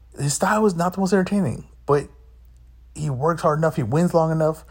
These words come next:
to where he gets a shot. And Winky Wright got a break 'cause he got Shane Mosley, right? And he beat Shane Mosley. Then Shane Mosley rematched it again, and he beat Shane Mosley again. And then there's a whole story of, like, Winky Wright, who had to travel the world,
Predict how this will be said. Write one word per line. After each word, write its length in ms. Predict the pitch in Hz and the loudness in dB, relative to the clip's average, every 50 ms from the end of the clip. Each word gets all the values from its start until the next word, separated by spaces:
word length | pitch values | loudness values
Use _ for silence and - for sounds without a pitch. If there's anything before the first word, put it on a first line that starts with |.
| - - - - - - | -20 -20 -20 -20 -18 -8
to 100 | - - | -2 0
where 100 | 131 127 | 0 0
he 60 | 120 104 | 0 0
gets 180 | - 175 - | -2 -2 -2
a 40 | 196 | -4
shot. 340 | - - 165 143 147 127 - | -2 0 0 2 2 2 0
And 140 | 113 117 127 | 0 -2 -2
Winky 180 | 156 170 190 | -2 -2 0
Wright 200 | 180 165 151 147 | 2 2 2 2
got 120 | 127 120 120 | 2 0 0
a 40 | |
break 380 | 110 113 120 123 139 139 - - | 0 0 0 0 0 0 -4 -10
'cause 140 | - 117 107 | -12 -8 -8
he 160 | 107 95 87 - - | -8 -8 -8 -8 -2
got 200 | - 143 147 147 | 2 2 2 2
Shane 220 | - - 185 185 | 0 0 0 2
Mosley, 480 | 160 135 127 120 117 113 113 123 143 - - - - - | 2 2 2 2 0 -2 -4 -4 -6 -10 -14 -20 -12 -6
right? 240 | 110 117 120 110 - | -4 -4 -4 -2 -2
And 220 | 127 120 117 117 | -2 0 0 0
he 100 | 117 113 | 0 -2
beat 220 | 113 110 156 170 175 | -4 -4 -6 -6 -4
Shane 180 | - 180 156 | -2 -2 0
Mosley. 260 | 139 127 127 123 131 | 2 2 2 2 2
Then 140 | 127 113 104 | 2 0 0
Shane 180 | 104 - 127 135 | -2 -4 -2 0
Mosley 280 | 143 156 160 160 202 | 2 2 0 0 -4
rematched 520 | 196 202 233 233 214 185 160 117 - - - | -6 -4 -2 0 2 4 2 2 2 -4 -12
it 80 | 151 | -12
again, 420 | - 165 185 180 151 120 120 123 127 - - - - - - - - | -10 -6 -4 -4 -4 -4 -4 -6 -8 -10 -16 -20 -20 -20 -20 -12 -8
and 80 | - 104 | -4 -2
he 80 | 113 | -2
beat 240 | 113 110 151 165 165 | -2 -2 -4 -6 -4
Shane 160 | - 156 147 | -4 -4 -2
Mosley 260 | 139 131 131 131 - 95 | -2 -2 -2 -2 -6 -8
again. 420 | - - - - - - 139 - - - - | -8 -8 -10 -10 -10 -12 -12 -14 -16 -8 -6
And 140 | 127 123 127 | -4 -2 0
then 300 | 151 175 180 160 151 110 | 0 2 0 0 -2 -4
there's 180 | 120 117 113 | -4 -4 -4
a 60 | - | -2
whole 160 | - 147 180 190 | 2 2 2 2
story 260 | - - 120 127 131 | 2 0 0 0 0
of, 80 | 113 | -2
like, 140 | - - - | -4 -10 -8
Winky 280 | 131 - 135 - - 175 | -6 -8 -8 -6 -6 -6
Wright, 340 | 123 107 - - - 104 - - - - - - | -4 -4 -4 -6 -6 -8 -10 -14 -20 -20 -18 -12
who 160 | - 131 117 | -8 -6 -4
had 160 | 104 - 135 120 | 0 0 0 0
to 100 | 113 113 | 0 -4
travel 400 | - - - 160 175 190 190 196 | -6 -2 2 4 4 4 4 2
the 80 | 190 | 0
world, 460 | 170 139 120 117 117 110 120 131 - | 0 0 -2 0 0 -2 -4 -6 -12